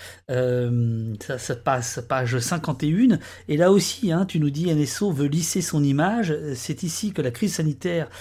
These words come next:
lui offre les coups des franges pour se racheter une conduite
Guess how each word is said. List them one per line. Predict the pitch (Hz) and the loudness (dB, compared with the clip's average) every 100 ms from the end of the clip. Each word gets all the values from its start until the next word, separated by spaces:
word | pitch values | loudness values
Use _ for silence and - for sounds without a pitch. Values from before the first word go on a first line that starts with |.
| - - | -16 -2
lui | 160 175 | 2 4
offre | 170 - | 4 2
les | 135 127 | -2 0
coups | 202 | 0
des | 170 | 0
franges | - 202 220 - | 2 0 0 0
pour | 143 | -4
se | - | -2
racheter | 151 175 - | -2 -2 -2
une | 170 127 | -4 -2
conduite | 139 127 208 214 | -2 0 -2 -4